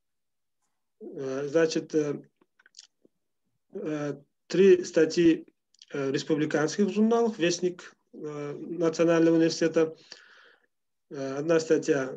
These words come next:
зарубежная, э, вот в этом журнале с импакт-фактором, и,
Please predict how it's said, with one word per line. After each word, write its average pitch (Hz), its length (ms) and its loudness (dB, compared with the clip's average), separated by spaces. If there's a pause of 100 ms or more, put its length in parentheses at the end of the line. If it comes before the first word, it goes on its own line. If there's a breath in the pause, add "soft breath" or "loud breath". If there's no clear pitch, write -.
(140)
зарубежная, 143 840 0 (1700)
э, 127 460 -10 (120)
вот 139 280 -8
в 139 40 0
этом 151 240 -2
журнале 208 460 2
с 233 100 -6
импакт-фактором, 180 760 -2
и, 190 360 0